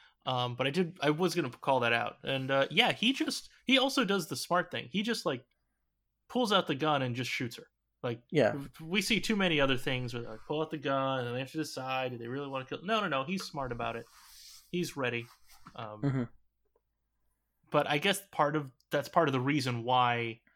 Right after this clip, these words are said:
Speaker 1: um, we know that it's, it's okay, quote unquote, okay, because she doesn't die there, right? So.
Speaker 2: Yeah,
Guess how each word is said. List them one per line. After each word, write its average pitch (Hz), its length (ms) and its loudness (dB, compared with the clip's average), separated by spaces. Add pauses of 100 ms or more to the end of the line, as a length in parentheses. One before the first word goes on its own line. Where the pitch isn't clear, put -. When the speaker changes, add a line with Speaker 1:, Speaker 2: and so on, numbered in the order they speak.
(460)
Speaker 1:
um, 113 400 -4
we 131 280 -2
know 127 560 0 (320)
that 160 200 2
it's, 160 320 -6
it's - 240 -6
okay, 156 680 -2
quote 165 180 -4
unquote, 165 300 -6
okay, 175 420 -4
because 135 840 -2
she - 180 -6
doesn't 117 320 -6
die 107 200 -10
there, 117 200 -12 (560)
right? 117 260 -8
So. - 220 -16 (920)
Speaker 2:
Yeah, 120 180 0